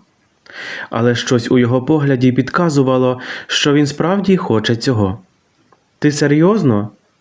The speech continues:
запитала вона трохи схвильовано. «Цілком», відповів він, не зводячи з неї очей. «Я знаю одне місце, маленький пляж, далеко від туристів,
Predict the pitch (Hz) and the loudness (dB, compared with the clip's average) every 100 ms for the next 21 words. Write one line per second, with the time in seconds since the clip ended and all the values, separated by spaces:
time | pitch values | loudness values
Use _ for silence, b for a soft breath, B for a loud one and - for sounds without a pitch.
0 | _ 110 110 117 117 110 110 110 131 156 | _ -2 0 0 0 0 0 0 0 -2
1 | 139 B B 107 107 139 - 131 156 156 | -6 B B -2 0 -2 0 0 2 2
2 | 110 98 95 113 - _ _ _ _ _ | 2 0 -2 -6 -12 _ _ _ _ _
3 | _ - 135 127 127 160 175 160 b b | _ -4 0 2 2 0 0 -4 b b
4 | b b 127 120 127 123 120 117 135 175 | b b -4 -2 0 2 2 2 2 0
5 | 143 B B 127 135 131 175 190 123 120 | -2 B B 0 0 2 2 2 0 0
6 | 110 117 104 110 120 123 117 98 107 _ | 0 2 2 0 -2 0 -2 -2 -6 _
7 | _ _ B B B B B 131 131 139 | _ _ B B B B B 0 2 2
8 | 135 135 135 131 139 131 151 175 185 - | 2 2 2 2 2 2 2 0 -2 -4
9 | 101 B B B - 143 170 196 202 196 | -4 B B B -2 0 0 0 2 2
10 | 175 143 104 - - _ _ - 180 170 | 4 2 -2 -8 -14 _ _ -2 2 0
11 | 139 127 127 123 135 135 117 - 104 95 | 0 0 0 2 2 4 0 -2 -2 -2